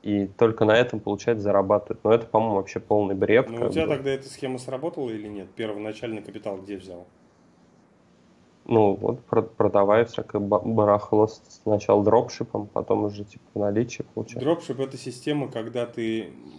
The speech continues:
Speaker 2: сам товар даже не видишь. А то есть ты тот же самый перекуп, но сидя на диванчике. Человек заказывает
Speaker 1: Да,
Speaker 2: у
Speaker 1: ты
Speaker 2: тебя,
Speaker 1: ти-
Speaker 2: ты оплачиваешь, э,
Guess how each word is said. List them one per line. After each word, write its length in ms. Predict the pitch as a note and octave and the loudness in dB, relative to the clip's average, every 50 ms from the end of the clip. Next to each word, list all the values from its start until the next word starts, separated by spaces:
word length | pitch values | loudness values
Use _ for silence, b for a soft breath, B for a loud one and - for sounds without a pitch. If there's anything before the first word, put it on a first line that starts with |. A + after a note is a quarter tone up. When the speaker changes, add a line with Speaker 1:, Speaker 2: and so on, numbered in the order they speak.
| - | -20
Speaker 2:
сам 320 | - - - C3+ C3 B2+ A#2 | -18 -10 -6 -4 -4 -4 -4
товар 340 | A#2+ A2+ A#2 B2+ C3+ B2+ A#2+ | -6 -6 -4 -4 -4 -4 -4
даже 280 | A#2+ A2+ A2 A2+ A2+ | -6 -6 -6 -6 -6
не 140 | A2+ A2+ A2+ | -6 -6 -6
видишь. 400 | A2+ A2+ G#2 G2 F2+ - - _ _ b b b b b b b _ | -6 -8 -10 -10 -14 -16 -18 _ _ b b b b b b b _
А 60 | - | -16
то 120 | - - A2 | -10 -8 -8
есть 180 | G#2 - - | -8 -8 -8
ты 100 | - D3 | -8 -8
тот 200 | C#3 C#3+ C3 A#2 | -6 -6 -8 -8
же 120 | A2+ A#2+ A2 | -8 -10 -10
самый 300 | - C#3 B2+ B2 A#2 A2 | -8 -8 -6 -6 -8 -8
перекуп, 460 | A#2 B2 A#2+ A#2+ - - F#3+ F#3+ - | -8 -10 -10 -10 -10 -10 -12 -10 -10
но 220 | B2+ B2 B2+ B2 | -10 -8 -8 -8
сидя 340 | B2 B2 - C3 B2+ A#2+ A#2+ A2+ | -10 -12 -14 -14 -12 -10 -8 -8
на 140 | A2 G#2+ | -8 -8
диванчике. 600 | G#2 G#2+ G#2+ G#2 G2+ F#2+ F2+ E2+ - _ - - - _ _ _ _ _ _ _ _ _ _ _ _ _ _ _ _ _ _ _ _ | -8 -8 -8 -8 -10 -10 -12 -16 -20 _ -20 -20 -20 _ _ _ _ _ _ _ _ _ _ _ _ _ _ _ _ _ _ _ _
Человек 320 | - - A#2 B2+ C3 B2+ | -10 -6 -6 -4 -4 -4
заказывает 480 | A#2+ B2+ A#2+ - D3+ C3+ C3 C3+ C3+ C3 | -6 -8 -6 -4 -4 -4 -4 -2 0 4
Speaker 1:
Да, 160 | C#3 F3+ G#3+ | 4 4 4
Speaker 2:
у 40 | G#3 | 4
Speaker 1:
ты 60 | - | 2
Speaker 2:
тебя, 240 | D3 - G3+ A3+ A3+ | 0 0 0 0 -2
Speaker 1:
ти- 380 | A3 - - _ _ _ _ - | -4 -8 -16 _ _ _ _ -8
Speaker 2:
ты 60 | C3 | -6
оплачиваешь, 760 | B2+ B2+ B2 B2+ C#3 C#3 C3+ A#2+ B2+ - A#2+ A#2 A2 G#2+ - - | -6 -6 -6 -4 -4 -4 -4 -4 -6 -10 -10 -10 -10 -12 -14 -14
э, 220 | B2 A2+ A2 G#2+ | -12 -10 -10 -10